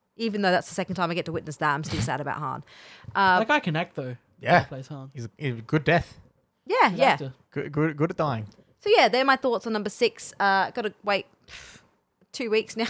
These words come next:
Speaker 1: <laughs>
Speaker 2: Which one's the best one?
Speaker 1: The best one so far?
Speaker 2: Yeah.
Speaker 1: Probably the, probably the, I still like number two, guys.
Speaker 3: <laughs>
Speaker 1: I st-,
Speaker 3: So committed to it.
Speaker 1: I
Speaker 3: I
Speaker 1: still
Speaker 3: love
Speaker 1: like
Speaker 3: it.
Speaker 1: number
Speaker 2: But don't you
Speaker 1: two.
Speaker 2: love having the whole team
Speaker 1: I do
Speaker 2: together?
Speaker 1: like having
Speaker 2: Like,
Speaker 1: the whole team. I guess that would
Speaker 2: Tej
Speaker 1: bring it
Speaker 2: and
Speaker 1: up to
Speaker 2: Roman?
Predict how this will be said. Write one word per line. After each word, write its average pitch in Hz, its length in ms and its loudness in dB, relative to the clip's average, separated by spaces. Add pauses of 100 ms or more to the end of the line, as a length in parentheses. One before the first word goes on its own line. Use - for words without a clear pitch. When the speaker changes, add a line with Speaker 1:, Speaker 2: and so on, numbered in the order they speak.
Speaker 1:
<laughs> - 140 -20
Speaker 2:
Which 175 160 -6
one's 190 180 4
the 170 60 0
best 156 240 2
one? 143 180 -4 (580)
Speaker 1:
The 214 100 -8
best 214 180 -2
one 208 80 -4
so 190 120 -6
far? 196 420 0
Speaker 2:
Yeah. 294 80 -18 (160)
Speaker 1:
Probably 156 460 -6
the, 143 200 -10 (1120)
probably 151 440 -14
the, 143 160 -14 (560)
I 494 100 2
still 659 200 0 (100)
like 427 200 8
number 311 260 2
two, 320 380 2
guys. 185 400 6
Speaker 3:
<laughs> - 40 0
Speaker 1:
I 302 380 8 (140)
st-, - 200 -4
Speaker 3:
So 254 400 4
committed 277 440 4
to 196 120 4
it. 175 40 10
Speaker 1:
I - 200 8
Speaker 3:
I - 40 6
Speaker 1:
still 508 140 10
Speaker 3:
love 539 80 10
Speaker 1:
like 571 180 10
Speaker 3:
it. - 80 2
Speaker 1:
number 480 220 8
Speaker 2:
But - 80 2
don't 453 180 8
you 427 60 10
Speaker 1:
two. 226 60 8
Speaker 2:
love 208 140 8
having 196 260 2
the 175 60 0
whole 175 160 0
team 147 280 -6
Speaker 1:
I 262 120 10
do 262 80 6
Speaker 2:
together? 277 120 6
Speaker 1:
like 240 160 8
having 220 200 2
Speaker 2:
Like, 214 80 -2
Speaker 1:
the 208 60 2
whole 185 100 2
team. 196 260 -4
I 214 40 0
guess 220 180 -2
that 220 140 4
would 214 100 2
Speaker 2:
Tej 175 120 0
Speaker 1:
bring 208 140 4
it 208 60 2
Speaker 2:
and 180 160 4
Speaker 1:
up 156 80 2
to 160 60 2
Speaker 2:
Roman? 208 320 -4